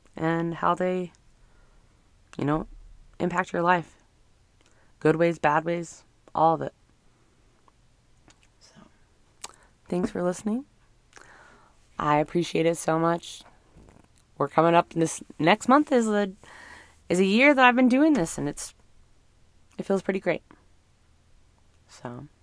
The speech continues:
thank you for all the love and support and sharing, and just being you. So, have a wonderful Tuesday. Find some ways to add positivity to our crazy world,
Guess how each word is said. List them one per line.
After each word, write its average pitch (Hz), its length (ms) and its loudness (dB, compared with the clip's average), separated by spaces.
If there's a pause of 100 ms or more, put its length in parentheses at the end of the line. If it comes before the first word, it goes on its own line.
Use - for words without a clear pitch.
thank 165 240 -4
you 175 100 -4
for - 160 0
all 160 100 6
the 160 80 -2
love 156 180 0
and 170 160 -4
support 160 480 -4 (640)
and 151 460 -2
sharing, 175 520 -6 (920)
and 180 480 -4 (2750)
just - 140 -18
being 202 200 0
you. 247 200 0 (520)
So, - 340 -12 (800)
have - 240 -2
a 196 40 -2
wonderful 196 360 -4
Tuesday. 240 640 -8 (160)
Find 208 280 -4
some 208 340 -2
ways 208 240 -2
to - 80 -4
add 196 220 2
positivity 196 580 -4
to 233 120 -10
our 220 240 0
crazy 233 500 2
world, 226 380 2